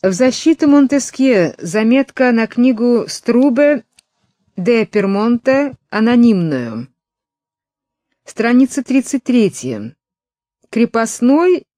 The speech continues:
это его слова, не может ничего делать по добродетели. А господин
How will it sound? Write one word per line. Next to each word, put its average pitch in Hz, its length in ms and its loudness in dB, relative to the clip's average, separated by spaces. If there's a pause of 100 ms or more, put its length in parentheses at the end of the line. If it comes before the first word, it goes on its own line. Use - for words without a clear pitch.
(580)
это 302 680 2 (500)
его 226 320 0
слова, 175 500 -4 (680)
не 226 100 2
может 269 380 2
ничего 247 420 0
делать 247 560 -2
по 233 80 -4
добродетели. 170 840 -4 (1400)
А 196 160 -4
господин 233 840 -2